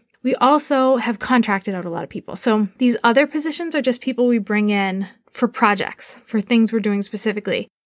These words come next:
I have an amazing podcast editor, Lauren, and we just started working together because this podcast didn't launch all that long ago, and she's been awesome. So she's someone,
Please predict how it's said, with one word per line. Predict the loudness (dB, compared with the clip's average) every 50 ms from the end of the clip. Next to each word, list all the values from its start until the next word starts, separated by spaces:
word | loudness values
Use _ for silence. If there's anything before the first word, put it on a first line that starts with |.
| -4
I | -2 -2
have | 0 0 0 0 0 -2 -4 -6 _ -8 -4
an | -2 -2
amazing | 0 0 2 2 2 2 2 2 2 0 0 0 -2 -6 -4 -6 -8
podcast | -6 -2 0 2 2 2 0 -2 -2 0 0 -2 -4 -6
editor, | -6 -4 -4 -4 -4 -4 -6 -6 -8 -8
Lauren, | -6 -6 -6 -6 -6 -8 -10 -8 -6 -6 -6 -6 _ _ _ _ _ _ 0
and | 2 4 4 4 4 2 2 0 0 0 -2 -4 -6 -10 _ _ _ _ _
we | -4 0 2 2 4
just | 4 2 2 2
started | 2 2 2 2 2
working | 0 -2 0 0 -2
together | -2 0 -2 0 0 0 0
because | 0 -4 -4 0 0 2 2 2 0 0 -2
this | -4 -4 -4
podcast | -2 -2 -2 -2 -2 -2 -2 0 0 0 0 -2 -4 -8 -8 -10 -18 -20 _ _ _ _ _ _ _ -2
didn't | 2 2 2 2 2
launch | 0 2 2 2 0
all | 0 0
that | 0 0 0 0
long | -2 -2 -2 -4
ago, | -4 -6 -6 -6 -6 -6 _ -4
and | -4 -2 -2
she's | -2 -2 -2 -2 -4 -2
been | -2 -2 -2
awesome. | -2 -4 -4 -6 -8 -8
So | -6 -4 -2
she's | -2 0 0 0 0
someone, | 0 -2 0 0 0 0 0